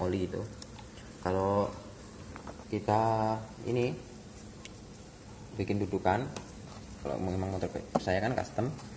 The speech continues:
jadi ini dudukannya bisa beli, bisa bikin sendiri. Kalau ini aku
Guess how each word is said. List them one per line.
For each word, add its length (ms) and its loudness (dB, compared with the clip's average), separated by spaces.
jadi 160 4
ini 160 4
dudukannya 480 4
bisa 240 4
beli, 220 4
bisa 180 2
bikin 240 0
sendiri. 240 2
Kalau 240 2
ini 80 2
aku 240 2